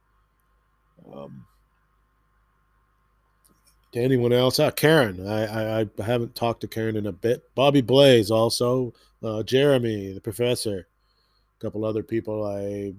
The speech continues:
keep in touch with occasionally, but time just seems to be of the essence, and, uh,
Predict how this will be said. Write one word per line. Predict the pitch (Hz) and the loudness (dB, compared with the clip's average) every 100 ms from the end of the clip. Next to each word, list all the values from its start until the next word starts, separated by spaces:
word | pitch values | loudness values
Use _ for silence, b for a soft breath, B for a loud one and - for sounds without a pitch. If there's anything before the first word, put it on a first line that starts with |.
| 107 _ _ _ _ _ _ | -18 _ _ _ _ _ _
keep | 110 101 | -6 -6
in | |
touch | 98 110 104 | -6 -6 -6
with | 113 107 | -6 -8
occasionally, | - 113 117 110 117 120 120 | -6 -4 -4 -4 -4 -4 -4
but | 101 98 - | -6 -10 -14
time | - 104 107 | -12 -10 -10
just | 98 104 - | -10 -10 -12
seems | - 110 110 101 | -12 -10 -10 -12
to | - | -14
be | 92 107 107 | -10 -6 -4
of | 98 | -6
the | 107 - | -8 -8
essence, | 101 - 92 98 - - | -6 -6 -8 -8 -6 -6
and, | 95 90 90 92 92 | -8 -10 -12 -14 -12
uh, | 90 92 | -12 -12